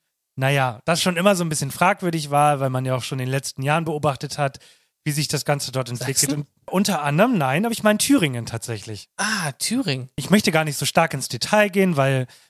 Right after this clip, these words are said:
Speaker 1: das ist, wie gesagt, nicht unsere Aufgabe. Aber warum, warum spreche ich das Thema überhaupt an, damit überhaupt die Leute wissen, worum es geht? A F D, schon mal davon gehört. Und das, es gab auch schon einen kleinen Teaser in meinem Intro.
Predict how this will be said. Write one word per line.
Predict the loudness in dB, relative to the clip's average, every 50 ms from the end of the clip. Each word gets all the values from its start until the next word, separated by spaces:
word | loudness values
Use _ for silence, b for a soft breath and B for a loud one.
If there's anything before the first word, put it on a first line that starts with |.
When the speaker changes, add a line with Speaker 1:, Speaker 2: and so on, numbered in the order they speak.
| b _
Speaker 1:
das | -2 -2 -2 0
ist, | -4 -4 -4
wie | -2 -2
gesagt, | 0 2 2 2 0 0 -2
nicht | -4 -2 -2
unsere | -2 -2 -4 -6 0
Aufgabe. | 6 6 6 6 4 2 4 4 4 6 6 4 4 4 b b b b b b b b _
Aber | 0 0 2 2 2 2 2 2 0 -2 -6 -10 _ _ _ _ _ _ _ _ _ _ _ -12 0
warum, | 2 2 4 4 2 2 2
warum | 0 0 0 -2 -4
spreche | -2 -2 -2 -2 -2 -4
ich | -8
das | -8 -8 -8 -6
Thema | -4 -2 -2 -2
überhaupt | -4 -2 -2
an, | -2 2 2
damit | 2 0 0 -4
überhaupt | -2 -2 -2 -2 -4 _ _ -12
die | -6
Leute | -6 -4 -6 -4 -6
wissen, | -8 -10 -10 -10
worum | -10 -10 -10 -12
es | -14 -6
geht? | 0 0 2 2 0 -4 b b b b
A | _ 2 2 4
F | 2 0 4
D, | 6 8 8 8 8
schon | 6 6 6 6
mal | 6
davon | 4 2 0 0 -2 0 2
gehört. | 4 6 6 6 4 4
Und | 0 0
das, | 0 2 2 2 0 0 0 -4
es | -6 -6 -2
gab | 0 0 0 2 0
auch | -2 -2
schon | -2 -4 -4 -4
einen | -4 -6
kleinen | -4 -2 0 0 0 0 0
Teaser | 0 0 0 0 0 0 -2 -2 -2
in | -2
meinem | -2 -2 -2 0
Intro. | 0 0 0 0 0 0 0 0 0